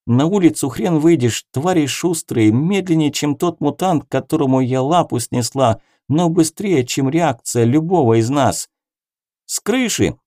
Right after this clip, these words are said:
неожиданно предложил Якут. «Они где-то под стенами в мертвой зоне, больше просто негде, или ушли совсем». «Можно попробовать», согласился Макс, «я пойду».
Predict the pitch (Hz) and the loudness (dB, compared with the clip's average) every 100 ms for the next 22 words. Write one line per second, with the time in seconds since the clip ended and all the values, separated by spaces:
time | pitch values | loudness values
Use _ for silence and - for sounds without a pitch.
0 | - 104 110 104 127 127 113 107 113 110 | -2 0 2 0 0 2 2 2 2 2
1 | 113 113 123 117 92 - _ - 90 170 | 4 2 2 2 -2 -2 _ -4 -2 -2
2 | 180 196 202 180 170 165 - - 208 175 | 0 -2 0 -2 -2 -2 -4 -4 -2 0
3 | 156 127 147 185 165 165 160 196 175 98 | 2 2 2 0 0 0 0 0 0 0
4 | - _ 98 101 190 - - 196 - 196 | -4 _ -4 0 0 -2 -2 -2 -2 -2
5 | 208 208 143 90 101 147 226 202 - 233 | -2 -2 -2 -4 -2 -4 -2 -2 -4 -4
6 | 233 - 208 160 165 107 - _ _ _ | -2 -2 -2 0 0 0 -2 _ _ _
7 | _ _ _ _ _ 98 135 208 202 208 | _ _ _ _ _ 0 2 2 0 0
8 | 196 190 170 185 165 131 - - - 139 | 0 0 2 4 4 4 2 -6 -6 -2
9 | 127 127 123 110 117 107 78 - 123 202 | 0 2 2 2 2 0 0 -2 -2 -2
10 | 196 190 165 110 | -2 -2 2 0